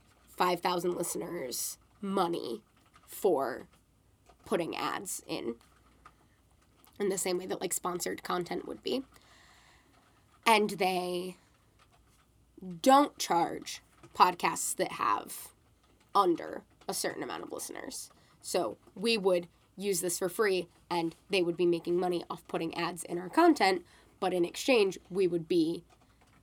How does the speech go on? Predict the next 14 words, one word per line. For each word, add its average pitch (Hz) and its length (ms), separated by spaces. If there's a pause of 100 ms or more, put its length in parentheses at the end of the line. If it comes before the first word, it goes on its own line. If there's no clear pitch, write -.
(240)
partnered 180 640 (1500)
with 175 480 (260)
bigger 196 400
podcasts, - 680
and 185 140
you 175 60
would 175 160
pair 180 280
the 175 120
small 180 400
and 110 120
the - 80
large - 380
podcasts - 840